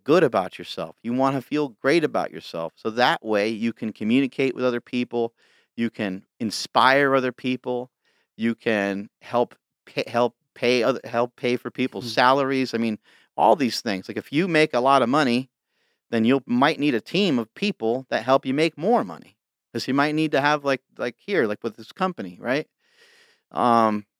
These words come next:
Speaker 1: hopefully you guys are, uh, are understanding what I'm, what I'm talking about here. But I think a lot of people are scared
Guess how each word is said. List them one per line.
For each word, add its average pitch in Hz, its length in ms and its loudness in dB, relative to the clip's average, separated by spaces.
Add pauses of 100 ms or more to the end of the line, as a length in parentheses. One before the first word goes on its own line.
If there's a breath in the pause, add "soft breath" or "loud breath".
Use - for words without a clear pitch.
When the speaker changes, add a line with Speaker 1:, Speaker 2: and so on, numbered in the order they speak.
(260)
Speaker 1:
hopefully 170 320 0
you 160 60 0
guys 143 340 4
are, 117 300 4
uh, 104 300 0
are 104 260 0
understanding 139 760 -2
what 110 120 -2
I'm, 107 380 -2
what 117 160 -6
I'm 107 180 -2
talking 143 360 -8
about 101 280 -8
here. 90 320 -14 (600)
But 131 120 2
I 143 40 4
think 226 220 0
a 226 60 4
lot 170 260 4
of 170 80 -2
people 175 340 -4
are 104 100 2
scared 151 840 2